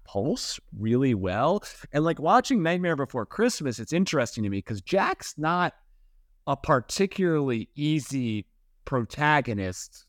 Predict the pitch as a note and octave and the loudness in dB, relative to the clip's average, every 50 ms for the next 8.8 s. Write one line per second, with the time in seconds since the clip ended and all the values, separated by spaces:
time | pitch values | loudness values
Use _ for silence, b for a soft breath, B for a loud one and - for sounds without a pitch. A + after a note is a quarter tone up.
0 | _ - - B2 G#2+ A2 A#2+ A#2 A2 - B2+ C3+ C#3+ C3+ A#2 - - - G2 F2 | _ -4 -2 0 2 4 2 2 2 2 2 4 4 4 2 0 -2 -4 -2 -2
1 | D#2 D#2 D2 C#2 - - G2 F2+ E2+ D#2 D2 C#2 C2+ - - _ - C#2 A1+ A1 | 0 0 -2 -4 -6 -6 -6 -6 -4 -4 -2 -4 -4 -6 -8 _ -10 -10 -8 -8
2 | - - - G2+ F#2+ - - C3 A2+ E3 F#3+ G3 - - D3 A#2+ G2 - - - | -10 -8 -8 -8 -10 -6 -6 -2 2 2 2 2 2 0 -4 -4 -4 -6 -8 -10
3 | - - - D3+ C#3+ C#3+ D3 C#3+ D3 B2 C#3 A#2+ A#2+ A2+ B2 E3 B2 C#3 C3 - | -8 -4 -4 -2 0 0 0 -2 -2 -2 -4 -4 -4 -2 -2 -2 -2 -2 -6 -8
4 | - - b b b b b b - A2 A2 B2 C#3 D3 D3 D3 D3 C#3+ C#3 C3 | -16 -20 b b b b b b -14 -8 -4 -2 0 2 2 2 0 0 -2 -2
5 | A#2 A#2+ C3+ C3+ A#2 - A#2+ B2 A2+ G#2+ G#2+ G#2+ F#2+ - _ _ _ A#2 G#2+ - | -2 -2 -2 -2 -2 -4 -6 -4 -4 -2 -4 -4 -6 -8 _ _ _ -12 -4 0
6 | C#3+ C#3+ C#3+ C3 A2+ F#2+ - - B2 C3 B2+ F3 G3+ G#3+ G3+ E3 C3+ B2+ A#2+ A2+ | 2 2 2 2 -2 -6 -8 -8 -8 -4 -2 0 0 0 2 0 0 0 0 -2
7 | A2 - - E3 E3+ - B2+ - _ _ D3+ G3 A#3+ C#4+ D#4+ F4 D#4 - _ - | -6 -4 -4 -4 -4 -4 -6 -10 _ _ 0 2 4 4 4 2 -2 -4 _ 0
8 | C#4+ - E3+ E3+ - - _ _ _ _ _ _ _ _ - C3+ | 2 2 2 0 -2 -6 _ _ _ _ _ _ _ _ -4 -4